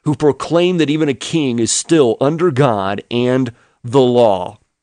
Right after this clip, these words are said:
And he stated those powerful words on June tenth, nineteen forty-five. You see, we are a nation that is under God. And because we have declared that we are under God, we have received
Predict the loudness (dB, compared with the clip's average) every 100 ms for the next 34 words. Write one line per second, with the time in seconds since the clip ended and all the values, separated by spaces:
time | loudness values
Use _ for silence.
0 | -14 -8 -6 -6 -2 0 0 0 -2 -2
1 | -4 -2 -2 -4 -4 -4 -6 -8 -8 -8
2 | -8 -8 -10 _ _ _ _ -6 -6 -6
3 | -8 -8 -6 -6 -6 -6 -6 -6 -6 -4
4 | -4 -6 -6 -2 -2 -2 -4 -4 -4 -4
5 | -4 -2 -2 -4 -4 -2 0 -2 -6 -6
6 | -4 -4 -6 -6 -4 -4 -4 -8 -10 -4
7 | -2 -2 -6 -2 0 2 0 -4 -4 -6
8 | -6 -2 -2 -2 -2 -2 -2 -2 -2 0
9 | 0 0 -2 -4 -6 -6 -6 -6 -6 -6
10 | -6